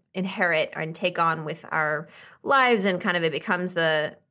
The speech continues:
the story and the script that we tell ourselves when we are unable to, say, commit to good habits or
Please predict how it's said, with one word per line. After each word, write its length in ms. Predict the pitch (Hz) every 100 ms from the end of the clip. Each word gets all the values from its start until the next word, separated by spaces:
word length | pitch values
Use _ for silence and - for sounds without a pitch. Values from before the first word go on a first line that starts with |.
| _
the 100 | -
story 520 | 170 - 175 175 175
and 120 | 165 160
the 60 |
script 340 | 165 - 165 165
that 100 | -
we 120 | 170
tell 220 | - 170
ourselves 460 | 165 165 156 156 160
when 360 | 160 160 165
we 240 | 160 143 - -
are 160 | 170 -
unable 600 | 175 165 175 175 160 160
to, 160 | -
say, 440 | 160 156 156 151 147
commit 360 | - 175 165 -
to 420 | - 160 147 147 - _
good 240 | 175 156 156 _ _
habits 520 | - 156 156 156 -
or 240 | 139 123